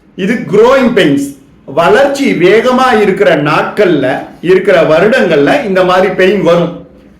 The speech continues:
So, விளையாண்டு முடிச்ச பிறகு, இல்ல ஸ்கூல்ல மாஸ் ட்ரில்,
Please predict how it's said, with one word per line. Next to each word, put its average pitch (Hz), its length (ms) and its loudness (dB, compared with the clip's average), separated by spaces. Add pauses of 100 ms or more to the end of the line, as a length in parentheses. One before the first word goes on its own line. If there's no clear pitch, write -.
(320)
So, 180 120 -2 (800)
விளையாண்டு 240 680 2
முடிச்ச 190 360 0 (100)
பிறகு, 143 260 0 (340)
இல்ல 180 200 -2
ஸ்கூல்ல 226 420 -2 (140)
மாஸ் 202 380 0
ட்ரில், 190 280 2